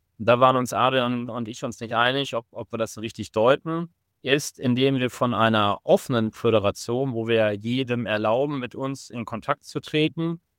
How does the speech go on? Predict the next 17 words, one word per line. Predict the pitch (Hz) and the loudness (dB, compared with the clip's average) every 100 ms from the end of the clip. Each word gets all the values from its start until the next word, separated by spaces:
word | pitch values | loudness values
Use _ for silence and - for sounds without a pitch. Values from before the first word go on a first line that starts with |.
| _ _ | _ _
zu | - 131 | -10 -10
switchen | - 147 160 - 156 135 | 0 0 2 -2 -2 2
auf, | 123 139 147 - | 6 6 6 2
ich | - 135 | -6 -6
pflege | - 139 139 135 | -4 -2 0 0
eine | 131 123 | 0 0
Blocklist, | 113 127 - 139 139 139 - - | 0 -4 -2 0 0 0 -8 -6
ähm, | 131 127 131 | -4 -2 -6
beziehungsweise | 120 117 135 123 123 120 | -10 -10 -12 -4 -2 -2
eine | 120 117 110 | -2 -2 2
Whitelist | 127 147 104 98 - | 2 2 -2 -4 -6
und | 110 104 | -6 0
sage, | 113 117 117 113 | 4 4 4 2
nur | 113 135 139 135 | 2 2 4 2
diese | 120 147 147 | 0 -6 -6
spezifischen | - 131 - 151 135 139 127 117 | -6 -12 -10 -10 -8 -8 -6 -4
Domain, | 120 117 123 139 120 104 | -4 -2 2 2 0 -4